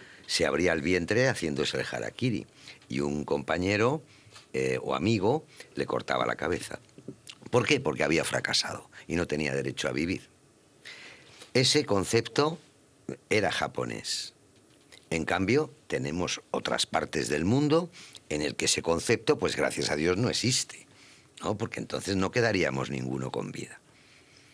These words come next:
¿Por qué? Porque el fracaso forma parte intrínseca de nosotros mismos, como decía el compañero hace un momento. Y que, por supuesto,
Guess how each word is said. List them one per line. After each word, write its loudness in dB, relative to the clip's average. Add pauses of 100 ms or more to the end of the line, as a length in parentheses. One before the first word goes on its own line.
(580)
¿Por 2
qué? 4
Porque 2
el 2
fracaso 2 (300)
forma 4
parte 2
intrínseca 2
de 2
nosotros -2
mismos, -6 (1200)
como 0
decía -2
el -2
compañero -4
hace -12
un -12
momento. -16 (960)
Y -4
que, -2
por 0
supuesto, 2